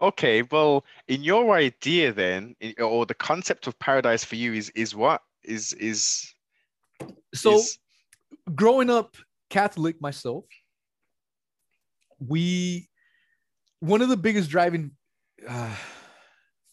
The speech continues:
Speaker 2: forces behind belie-, or, you know, behind believing,
Speaker 1: Mm-hmm.
Speaker 2: believing in faith and whatnot, to me, now that I've taken a step back away from any of that, is fear. If you don't follow these tenets,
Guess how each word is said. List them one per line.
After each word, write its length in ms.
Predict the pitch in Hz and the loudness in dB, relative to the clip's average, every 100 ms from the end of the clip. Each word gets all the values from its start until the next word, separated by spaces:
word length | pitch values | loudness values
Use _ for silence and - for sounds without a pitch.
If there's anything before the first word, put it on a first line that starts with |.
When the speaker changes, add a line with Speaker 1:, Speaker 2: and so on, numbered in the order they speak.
| - | -2
Speaker 2:
forces 380 | 170 160 151 131 | 0 0 -4 -4
behind 480 | 131 135 135 123 104 _ _ _ | -2 0 -2 -4 -10 _ _ _
belie-, 300 | 131 120 131 - | -2 -2 -4 -2
or, 280 | 131 123 110 _ _ | 0 -2 -6 _ _
you 80 | 175 | -2
know, 80 | 160 | 0
behind 420 | 151 160 160 139 | 0 0 0 0
believing, 520 | 135 139 156 165 180 _ _ - | -2 0 -2 -6 -10 _ _ -16
Speaker 1:
Mm-hmm. 60 | 117 | -4
Speaker 2:
believing 280 | 127 139 151 | -2 -2 -4
in 120 | 131 | -6
faith 320 | 147 143 151 | -4 -4 -4
and 100 | 143 | -8
whatnot, 380 | 143 139 139 165 _ _ - _ _ _ _ _ - | -8 -6 -6 -6 _ _ -20 _ _ _ _ _ -4
to 100 | 196 | 0
me, 380 | 190 208 143 117 | 2 0 -2 -2
now 260 | 131 143 | -2 0
that 140 | 156 170 | 0 0
I've 240 | 147 131 _ _ _ _ | 0 -2 _ _ _ _
taken 220 | - 139 143 | -8 -8 -8
a 60 | |
step 240 | 131 160 117 | -6 -6 -4
back 340 | 127 147 147 | -4 -4 -4
away 240 | 127 165 247 | -4 -2 -2
from 260 | 139 120 - | -6 -12 -8
any 220 | 127 120 | -6 -6
of 80 | 113 | -6
that, 200 | 123 175 _ _ _ _ 254 | -8 -10 _ _ _ _ -6
is 160 | 240 | -6
fear. 420 | - 220 139 92 _ _ _ _ _ _ _ _ _ _ _ - | -2 -2 0 -4 _ _ _ _ _ _ _ _ _ _ _ -6
If 120 | 123 | -4
you 80 | 135 | -2
don't 240 | 156 180 - | -2 -2 2
follow 300 | 180 180 175 | 2 2 -2
these 220 | 185 - | -6 -8
tenets, 720 | 185 160 160 160 - - | -6 -6 -8 -14 -20 -20